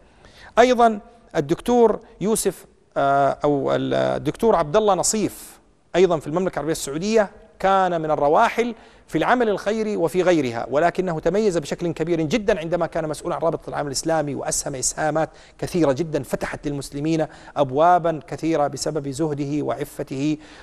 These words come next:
ونظافة يده، ويعني، نفسيته الطيبة جدا وخططه التي وضعها لتقوية هذه الفروع. آه، طبعا كامل الشريف كان في مصر في الطرف الآخر، كان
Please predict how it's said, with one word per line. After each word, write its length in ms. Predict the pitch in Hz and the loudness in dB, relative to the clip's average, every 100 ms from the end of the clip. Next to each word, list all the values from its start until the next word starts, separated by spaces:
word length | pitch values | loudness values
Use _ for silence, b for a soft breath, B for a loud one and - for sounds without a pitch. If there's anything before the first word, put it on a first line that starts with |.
| B | B
ونظافة 500 | 135 143 143 151 127 127 | 0 2 2 0 -2 -4
يده، 560 | 127 165 165 175 160 B B B | -2 0 -2 -2 -2 B B B
ويعني، 880 | 135 143 139 139 127 127 123 120 123 | 4 4 4 0 -2 -6 -6 -6 -6
نفسيته 720 | 135 - 180 165 - 135 156 | -4 -4 0 0 0 -4 -2
الطيبة 440 | 139 - 175 156 131 | -4 -2 0 2 0
جدا 380 | 175 165 208 190 B B | -2 4 2 2 B B
وخططه 600 | 135 - 196 190 165 147 | -6 -2 0 0 -2 -2
التي 220 | 143 151 151 | -2 -2 0
وضعها 580 | 156 190 175 175 185 - | 2 2 2 0 0 -2
لتقوية 520 | 127 - - 160 151 151 B B | -2 -2 0 0 0 -4 B B
هذه 440 | - 156 143 139 143 | 2 4 4 0 -4
الفروع. 440 | 135 139 131 - - B B B B - | -4 0 0 -2 -10 B B B B -2
آه، 180 | 139 | 2
طبعا 360 | 139 208 175 170 | 6 4 4 -2
كامل 300 | - 190 170 | 2 2 2
الشريف 340 | 147 165 170 | -4 -4 -4
كان 180 | - 156 | -2 -4
في 140 | 131 135 | -4 -2
مصر 280 | 196 - | 0 0
في 200 | 180 - | -4 -8
الطرف 280 | - - 127 | -6 -4 -2
الآخر، 460 | 123 180 208 - 185 | 0 4 4 4 0
كان 580 | - 139 139 139 139 | 2 2 4 2 0